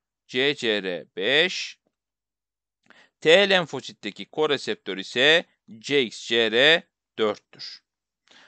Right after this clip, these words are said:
Makrofajdaki C C R beş çıkmış sınav sorusu. T lenfositteki koreseptör ise C X C R dört şeklinde ifade edilir. Şimdi buraya dikkat. Arkadaşlar, glikoprotein yüz yirmi aracılığıyla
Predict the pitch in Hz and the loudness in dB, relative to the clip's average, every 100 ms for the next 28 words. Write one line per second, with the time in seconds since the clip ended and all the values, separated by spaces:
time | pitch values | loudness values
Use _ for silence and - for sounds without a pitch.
0 | _ 117 139 - 160 - 117 104 107 175 | _ 2 2 4 -6 0 0 0 -8 -4
1 | 202 - 110 104 95 85 87 123 175 - | -4 -2 -2 -2 -6 -8 -8 -8 -8 -14
2 | - 92 - 90 82 - 90 - 214 - | -16 -20 -12 -10 -10 -12 -12 -8 -6 4
3 | 175 165 135 104 104 - 92 - - 147 | 4 6 2 0 -12 -12 -16 -16 -8 -4
4 | 123 - 92 - 92 - 180 196 - _ | -4 -4 -10 -8 -10 -2 -2 -2 -4 _
5 | _ 110 151 117 - 117 113 127 170 - | _ -6 -4 -4 -6 -2 0 2 0 -2
6 | _ - 143 135 - 120 - 120 160 117 | _ -2 0 0 -2 -8 -8 -10 -10 0
7 | 101 104 95 85 - 180 120 165 107 113 | 0 0 -6 -8 -10 -8 -6 -6 -4 -4
8 | 101 - - - - - - 196 - 185 | -6 -14 -16 -20 -20 -10 0 2 2 -2
9 | - 101 82 _ - _ - 170 214 220 | -4 -8 -10 _ -20 _ -8 -6 -2 -4
10 | 185 165 - 165 151 127 131 127 120 143 | -2 -6 -4 -6 -8 -12 -12 -12 -6 -6
11 | 165 196 139 113 120 101 95 85 69 | 0 4 4 2 -4 -8 -8 -10 -14